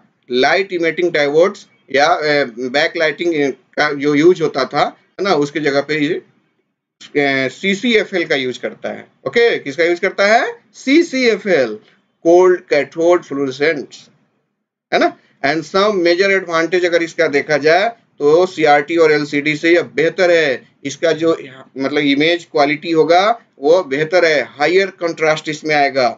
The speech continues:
है ना? अगर आप इसको देखें तो इसमें heating बहुत कम, है ना?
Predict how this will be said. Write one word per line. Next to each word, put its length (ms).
है 60
ना? 80
अगर 340
आप 260
इसको 260
देखें 340
तो 100
इसमें 300
heating 360
बहुत 340
कम, 240
है 60
ना? 140